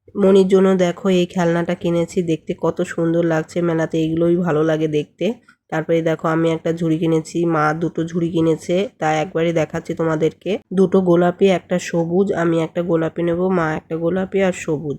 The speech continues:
আর এই দেখো এই ক্লিপটা কিনেছি, দেখতে এত সুন্দর লাগছিল, তার জন্য নিয়ে নিলাম। তা দেখো মেয়েও পড়তে পারবে, আমিও পড়তে পারবো। এই দেখো,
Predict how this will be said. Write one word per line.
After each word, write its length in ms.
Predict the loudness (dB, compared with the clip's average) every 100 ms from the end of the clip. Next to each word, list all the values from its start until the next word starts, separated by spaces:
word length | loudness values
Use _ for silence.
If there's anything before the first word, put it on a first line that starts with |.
| -8
আর 140 | -4 -2
এই 80 |
দেখো 240 | -2 -4 -2
এই 80 | -6
ক্লিপটা 420 | -2 -2 -2 -2
কিনেছি, 400 | -4 -2 -2 -4 -4
দেখতে 300 | -4 -6 -4
এত 120 | -6 -4
সুন্দর 380 | -6 -2 0 0
লাগছিল, 420 | -2 -4 -4 -2 -2
তার 200 | -2 -6
জন্য 180 | -2 -2
নিয়ে 240 | 0 0 0
নিলাম। 260 | 0 -2 -4 -10 -20 -20
তা 140 | -8 -4 -4 -4
দেখো 420 | -2 -4 -2 -2 -2 -6 _ -4
মেয়েও 300 | 0 4 2
পড়তে 300 | 2 -4 -2
পারবে, 280 | -2 0 0
আমিও 260 | 0 0
পড়তে 280 | 0 -4 -4
পারবো। 260 | -4 -2 0
এই 80 | 0
দেখো, 340 | 0 -4 -2